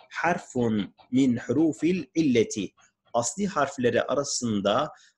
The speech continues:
asli harflerini burada açıklamıyor ama biz yine sarftan biliyoruz ki feale kalıbına denk gelen harflere asli harfleri diyoruz. Faalenin ilk harfine ne diyorduk? Faul fiil, fiilin fası, yani ilk harfine fa diyorduk.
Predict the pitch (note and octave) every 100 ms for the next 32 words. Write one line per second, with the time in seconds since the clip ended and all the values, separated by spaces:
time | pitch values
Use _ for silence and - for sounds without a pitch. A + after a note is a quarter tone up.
0 | - C3 - F3+ E3 - C#3 D3+ G3 A3
1 | C3 C#3+ C#3 D#3+ - - - - A#2+ F#2+
2 | F#2+ D3+ - A#2+ A2+ C3 C3 A#2+ - G2+
3 | - A2 G#2 G2 A2+ G2+ - - G2+ G2+
4 | C3 C3 C#3 A#2+ - A2 G#2 F#2+ F#2+ F#2+
5 | F#2+ A2 B2+ C#3+ G#2+ G#2 D3+ F#3 - _
6 | _ C#3+ C#3 D3 C#3 D#3 D3+ - A2 -
7 | A2 F#2+ F2+ - F2+ F2+ F#2 F2+ C#3 D#3+
8 | - - C#3 C3+ C3 B2 C#3+ - C#3+ -
9 | A#2 A2+ - G#2+ A2 C3 A#2 G#2+ F3 -
10 | - A#2+ G#2 - A2+ G#2+ F#2+ - G2 A2
11 | E3 F#3+ - A2 G2+ A#2+ A#2+ - F#2 F2+
12 | - D3+ C3+ G#2 A2+ - G2 - F#2+ A2+
13 | D3 - A2+ G#2 - G2 D3 E3+